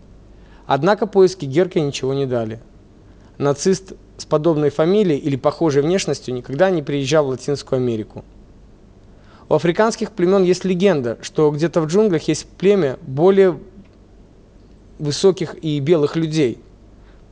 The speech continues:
У них есть огнестрельное оружие, они берут себе в жёны негритянок, и все старейшины очень светлокожие.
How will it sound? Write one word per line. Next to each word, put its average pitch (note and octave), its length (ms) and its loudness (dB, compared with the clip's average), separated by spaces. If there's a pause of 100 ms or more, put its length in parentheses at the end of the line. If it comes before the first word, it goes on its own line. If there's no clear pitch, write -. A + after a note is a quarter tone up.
(200)
У D#3+ 60 2
них G#3 260 4
есть F3+ 220 2
огнестрельное D3 580 2
оружие, D3+ 500 2 (460)
они E3+ 220 2
берут E3+ 240 2
себе C#3+ 200 -2
в C#3 60 0
жёны C#3+ 220 2
негритянок, C#3 680 0 (420)
и C#3 80 -4
все G3 260 2
старейшины F3+ 680 2
очень D#3+ 280 0
светлокожие. C#3 760 -2